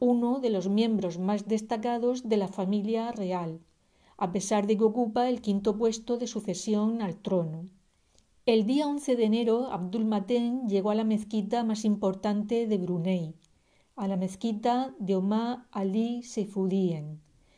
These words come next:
y lo hizo para contraer matrimonio con su prometida Anisha, nieta de un aristócrata que desarrolló una importante carrera en el gobierno de Brunei.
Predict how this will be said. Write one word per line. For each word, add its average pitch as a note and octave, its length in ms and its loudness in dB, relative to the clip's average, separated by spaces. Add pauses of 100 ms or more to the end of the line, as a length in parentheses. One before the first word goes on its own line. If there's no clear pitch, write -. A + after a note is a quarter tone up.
(260)
y C4 100 0
lo C#4 120 4
hizo C#4 400 -2
para G#3 220 0
contraer G3+ 460 0
matrimonio A#3+ 800 0
con G3+ 140 2
su F#3+ 200 -4
prometida A3 800 -2 (220)
Anisha, F#3 640 -2 (640)
nieta A#3 480 4
de A#3 100 2
un G#3 120 2
aristócrata A3+ 840 -2
que B3 120 -2
desarrolló F#3+ 720 0
una A#3 240 0
importante G3+ 680 0
carrera A3+ 560 0
en A#3 100 -2
el G3+ 140 0
gobierno G#3+ 640 2
de A3 140 2
Brunei. F3 540 -2